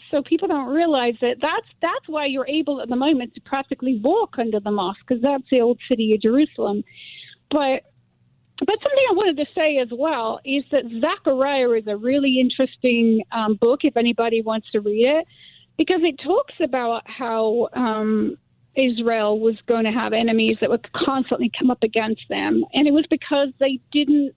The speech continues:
they didn't, um, keep to their law. They, they weren't, they weren't truthful. They weren't, they didn't love their God. They kind of went against God in a sense, and you could see that in Jesus' time, because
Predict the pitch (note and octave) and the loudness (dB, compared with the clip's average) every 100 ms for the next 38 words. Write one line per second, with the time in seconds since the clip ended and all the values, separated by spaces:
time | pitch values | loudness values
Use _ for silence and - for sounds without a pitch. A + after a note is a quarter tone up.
0 | _ - C#4+ A#3+ C#4+ C4+ C#4 C4+ - C4 | _ -2 -2 -2 0 0 -2 -6 -4 -2
1 | B3 B3+ - - C#4+ - C4 C4+ B3+ D4+ | -2 -8 -6 -2 0 0 0 0 0 0
2 | C#4+ A3+ G#3+ A#3+ B3 B3+ B3 C4+ C4+ C#4 | 0 0 -2 -2 0 2 2 0 -2 -2
3 | C4+ C#4 _ _ - _ _ D#4+ D4 F4 | -4 -8 _ _ -20 _ _ 0 2 2
4 | G4 E4 - - D4+ E4+ F4 - D4 B3+ | 2 -2 -12 -10 -2 0 -2 -4 -2 0
5 | B3+ C4+ E4+ D#4 F4+ C5 F4+ D4 F4 C#4+ | 0 0 0 0 0 0 0 -2 -2 -2
6 | B3+ B3+ C4 - - _ C4 - E4 F4 | -4 -2 -6 -8 -20 _ -12 -6 -2 -2
7 | B3 B3+ C4 - A3+ - A#3+ A3+ G#3 A3+ | -2 -6 -6 -8 -12 -10 -6 -6 -6 -10
8 | - B3+ A3 - A#3+ A3+ - - - - | -2 -2 -2 -2 -2 -2 -6 -12 -14 0
9 | C4 C4+ E4 - A#4 G4+ A#3+ A#3 B3 D4 | 0 2 0 2 2 2 0 -2 0 0
10 | C4 - - A3 A3 A#3 - A#3+ | 0 -6 -6 -4 -4 -6 -2 -2